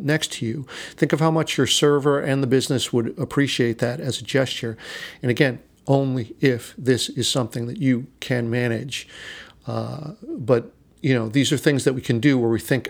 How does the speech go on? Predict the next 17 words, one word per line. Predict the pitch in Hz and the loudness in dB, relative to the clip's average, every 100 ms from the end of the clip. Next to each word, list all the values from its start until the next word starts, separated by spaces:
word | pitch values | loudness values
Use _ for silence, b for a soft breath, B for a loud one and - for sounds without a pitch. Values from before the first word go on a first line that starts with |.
| - | 0
outside | 151 - 139 | 0 4 2
the | 117 | 2
box | 113 117 117 - - - | 0 0 -2 -6 -8 -2
of | 123 110 | 0 4
what | 120 | 4
our | 117 | 2
normal | 120 123 117 | 2 2 2
routine | 113 107 - 160 | 2 0 0 2
is, | 113 107 107 - B B B B - | 0 -2 -6 -10 B B B B -6
uh, | 113 110 110 | -2 -2 -2
because | 110 - 107 | -2 0 2
you | 131 | 2
don't | 156 | 2
know | 175 185 107 123 - | 2 0 -2 -6 -4
how, | 123 120 120 120 120 151 - - | 0 2 0 -2 -4 -10 -12 -4
you | 117 | -2
know, | 110 113 | -2 -4